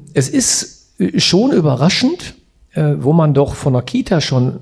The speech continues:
äh, sagt, „Kleine Füße, kleine Wege.“ Und so ist das so ein bisschen auch beim Gymnasium. Ähm, also wenn ich Gelegenheiten hab, die vor der Nase sind, dann nehmen das viele junge Leute oder eben auch Lehrkräfte und so weiter wahr. Wenn ich aber die Gelegenheit gar nicht hab, dann ist die Entfernung halt größer,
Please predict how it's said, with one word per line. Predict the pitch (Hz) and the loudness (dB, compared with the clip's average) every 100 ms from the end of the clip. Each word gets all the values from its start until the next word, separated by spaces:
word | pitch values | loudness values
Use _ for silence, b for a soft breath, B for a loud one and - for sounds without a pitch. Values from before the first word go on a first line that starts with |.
| - | -6
äh, | 135 | -2
sagt, | 117 165 - - _ | 0 0 -2 -12 _
„Kleine | - 139 151 139 | -4 0 2 2
Füße, | 190 - | 0 -2
kleine | - 151 127 | -2 0 2
Wege.“ | 117 220 - - - _ _ | 2 0 -2 -18 -20 _ _
Und | 143 156 | 2 4
so | 143 | 2
ist | 220 190 | 2 2
das | |
so | 156 | 2
ein | 151 | 2
bisschen | 196 170 | 0 0
auch | - | 0
beim | - 151 | 2 2
Gymnasium. | 131 135 165 104 104 - _ _ - | 4 4 4 0 -6 -10 _ _ -6
Ähm, | 131 139 | -6 -2
also | 135 135 | -2 0
wenn | 151 | 0
ich | 156 - | 0 -2
Gelegenheiten | 135 156 254 202 147 147 143 127 | 0 2 2 2 4 2 2 0
hab, | 202 | 0
die | - | -4
vor | 139 147 | 0 2
der | 131 | 4
Nase | 147 226 156 | 4 4 2
sind, | 117 151 - - B B B B - | 2 2 0 -8 B B B B 0
dann | 131 | 4
nehmen | 135 165 185 | 6 6 4
das | 160 - | 2 -2
viele | - 170 170 165 165 | 0 2 4 4 2
junge | - 143 135 | 0 2 4
Leute | 123 156 - 254 330 - _ _ - | 4 4 2 -2 -4 -12 _ _ 0
oder | 131 - | 2 2
eben | 135 123 | 0 -4
auch | 123 110 | -4 -4
Lehrkräfte | 117 127 - 147 143 | -4 -4 -6 -8 -4
und | |
so | 120 | -2
weiter | 113 113 107 | -2 0 0
wahr. | 117 247 - | -2 -4 0
Wenn | 147 | 0
ich | 156 | 2
aber | 156 | 2
die | 147 | 2
Gelegenheit | 151 240 170 131 | 0 2 2 2
gar | 123 120 | 2 0
nicht | 117 | 0
hab, | 254 - B B B B B | -4 -6 B B B B B
dann | 135 165 | 0 2
ist | 170 - | 2 0
die | - - - _ | -2 -6 -20 _
Entfernung | - - 131 165 151 185 | -8 -4 -2 2 2 4
halt | 127 123 | 2 0
größer, | 123 196 - 320 | 0 0 -2 -8